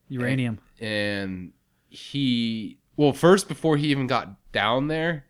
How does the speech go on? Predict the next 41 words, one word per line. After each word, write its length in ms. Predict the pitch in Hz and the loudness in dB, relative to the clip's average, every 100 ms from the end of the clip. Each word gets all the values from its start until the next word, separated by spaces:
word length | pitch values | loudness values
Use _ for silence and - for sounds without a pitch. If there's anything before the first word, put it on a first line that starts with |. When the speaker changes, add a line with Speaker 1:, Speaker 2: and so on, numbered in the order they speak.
| _ _ | _ _
Speaker 2:
'cause 100 | 120 | -6
he 60 | 120 | -2
had 120 | 135 | -2
to 60 | |
get 220 | 120 120 101 | -2 -6 -4
down 480 | 107 110 120 117 | -2 0 -2 -4
the 140 | 113 110 | -6 -4
elevator 420 | 104 113 123 131 | -4 -2 -4 -4
shaft, 380 | 127 139 143 - | -6 -6 -6 -6
and 120 | 110 | -10
the 80 | 98 | -6
elevator 400 | 107 120 123 113 | -4 -2 -4 -4
shaft 340 | - 117 120 | -4 -4 -4
had 180 | - 101 | -8 -10
lasers 640 | 90 90 104 127 143 135 - _ - | -6 -6 -4 -4 -6 -8 -16 _ -10
all 200 | 107 107 | -8 -8
throughout 500 | 110 98 107 131 - _ _ | -6 -2 -2 -2 -6 _ _
Speaker 1:
Uh-huh. 320 | 165 151 151 | -2 0 2
Speaker 2:
that 180 | 175 98 | 0 -4
could 160 | 117 95 | -12 -12
kill 280 | - 120 | -4 -2
him. 320 | 143 165 185 185 _ _ _ - - - _ _ - | -2 -4 -4 -8 _ _ _ -20 -20 -20 _ _ -6
So 160 | - | -2
before 400 | 135 131 - 156 | -2 -2 0 0
he 120 | 165 | 2
Speaker 1:
He, 200 | 160 139 - | 0 -4 4
well, 200 | 220 208 | 4 8
Eric, 280 | 202 151 | 6 4
that's 200 | - 185 | 2 0
ho-, 100 | - - _ _ | 0 -10 _ _
all, 460 | 156 165 175 156 - _ _ - | 0 2 4 0 -6 _ _ -2
all, 600 | 143 156 156 147 131 - _ | 2 4 4 2 -4 -14 _
uh, 260 | - 120 110 - | -8 -6 -6 -4
elevator 360 | 131 120 113 | -2 0 -2
shafts 420 | 110 - 104 - | -4 -6 -8 -10
have 180 | - 123 | -10 -10
lasers 420 | 110 107 104 107 | -8 -8 -8 -10
that 140 | - 117 | -14 -12
can 120 | 117 | -12
kill 200 | 110 123 | -10 -14
you. 140 | 87 | -14